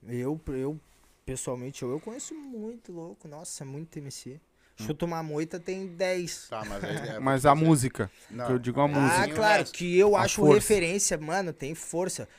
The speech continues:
Speaker 1: Da T Z, Pedro R S, Mano Hugo,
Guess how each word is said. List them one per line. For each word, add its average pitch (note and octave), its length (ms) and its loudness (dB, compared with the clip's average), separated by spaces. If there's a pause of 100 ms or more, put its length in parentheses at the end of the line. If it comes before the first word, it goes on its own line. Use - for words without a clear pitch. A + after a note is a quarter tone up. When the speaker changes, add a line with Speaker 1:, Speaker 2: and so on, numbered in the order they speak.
(120)
Speaker 1:
Da C3 160 -2
T D3+ 300 -2
Z, C#3 560 0 (320)
Pedro C#3+ 280 -6
R C3 340 -4
S, C3+ 580 -2
Mano C#3 400 -8
Hugo, B2+ 580 -2